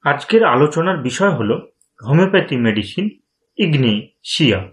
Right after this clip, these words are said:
ইগনেশিয়ার পুরো নাম হচ্ছে ইগনেশিয়া আমারা।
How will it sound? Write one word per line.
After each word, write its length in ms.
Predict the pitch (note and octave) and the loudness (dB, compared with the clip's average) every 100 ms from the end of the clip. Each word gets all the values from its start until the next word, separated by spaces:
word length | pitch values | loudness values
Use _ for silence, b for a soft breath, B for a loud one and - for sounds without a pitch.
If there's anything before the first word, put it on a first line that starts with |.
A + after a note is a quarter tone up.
| _ _ _ _ _ _ _ _ _ _ _ _ _ - | _ _ _ _ _ _ _ _ _ _ _ _ _ -2
ইগনেশিয়ার 640 | E3+ F3+ A3+ G#3+ F3+ C#3+ - - | 2 4 4 4 2 2 0 -2
পুরো 220 | E3+ G3 | 4 6
নাম 160 | A3 F#3+ | 4 2
হচ্ছে 300 | F#3 - A#2 G#2 - _ _ - | -2 -2 0 -2 -4 _ _ -2
ইগনেশিয়া 640 | E3 F3 G3+ G3+ D3+ B2 A#2 - _ _ _ _ _ _ _ _ _ _ D3 | 2 4 4 4 0 2 0 -4 _ _ _ _ _ _ _ _ _ _ -2
আমারা। 1500 | B2+ A#2+ G#2+ - _ _ _ _ _ _ _ _ - A#2+ | -2 0 -4 -6 _ _ _ _ _ _ _ _ -4 -2